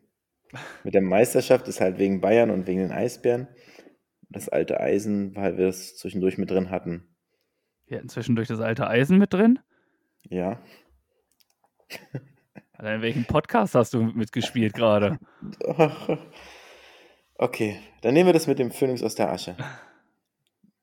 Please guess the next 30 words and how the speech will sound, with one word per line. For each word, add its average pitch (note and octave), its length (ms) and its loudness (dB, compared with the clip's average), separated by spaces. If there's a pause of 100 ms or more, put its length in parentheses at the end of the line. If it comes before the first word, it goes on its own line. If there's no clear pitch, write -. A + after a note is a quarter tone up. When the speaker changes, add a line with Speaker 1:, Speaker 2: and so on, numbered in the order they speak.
(160)
Speaker 1:
Wie, B2 220 -2
wie, - 220 -2
Phönix F3+ 360 0
aus D#3+ 120 2
der - 140 6
Asche D3+ 200 -2
heißt A2+ 220 -8
das - 100 -10
dann E3+ 140 -4
nur? F3+ 140 -2
Speaker 2:
Ja, C#4+ 120 0
genau, G#3 180 4
Speaker 1:
Ja, F3+ 60 8
Speaker 2:
es C3+ 40 0
Speaker 1:
ne? C3 80 -2
Speaker 2:
ist C3 60 -6
so C3+ 120 -2
ein B2+ 120 -4
Sprichwort. - 560 -6 (720)
Speaker 1:
Ja, F#2+ 220 -2
das G#2+ 180 -6
habe G#2+ 100 0
ich G#2+ 80 -8
sogar G2+ 180 0
schon G#2 120 -8
mal G2+ 100 0
gehört. G2 340 -6 (220)
Hm? C3+ 220 -2
Speaker 2:
Und, C3+ 300 0
äh, B2 320 4